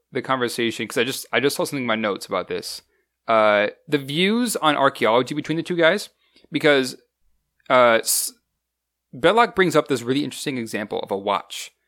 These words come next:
and he says, "Look at this watch. I got it for, like, ten bucks off the, off the street. It's basically useless. I put it in the sand and bury it for a thousand years. It's priceless."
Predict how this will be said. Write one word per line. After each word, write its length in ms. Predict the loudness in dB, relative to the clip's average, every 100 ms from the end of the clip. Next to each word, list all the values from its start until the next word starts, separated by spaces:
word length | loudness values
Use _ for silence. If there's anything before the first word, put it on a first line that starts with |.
| _ -10
and 200 | -8 -4
he 120 | -4
says, 600 | 0 4 4 2 -2 -6 -12 _ _ _ _ _ -4
"Look 120 | -2
at 40 |
this 120 | -2 2
watch. 480 | 2 2 -4 -12 -14 _ _ 0
I 140 | 2
got 180 | 6 4
it 140 | 4
for, 160 | 2 2
like, 160 | 2 0 _ _ _
ten 300 | 0 2 4
bucks 320 | 4 2 4
off 180 | 2 2
the, 180 | -6 -10 -6
off 140 | -4 -4
the 100 | -6
street. 380 | -6 -8 -10 _
It's 180 | -4 -4 -6 _
basically 480 | 2 2 2 2 0
useless. 640 | 4 2 0 -6 -8 -10 -14 _ _ _
I 80 | -4
put 220 | 2 0
it 60 | 2
in 40 |
the 100 | 2
sand 280 | 2 2 2
and 100 | 2
bury 220 | 4 6
it 80 | 4
for 100 | 2
a 40 |
thousand 380 | 4 4 4 2
years. 460 | 2 4 2 -2 -12 _ _ _ _ _ _ _ _ _ _ _
It's 140 | -2
priceless." 680 | 2 4 4 2 -10 -10 -12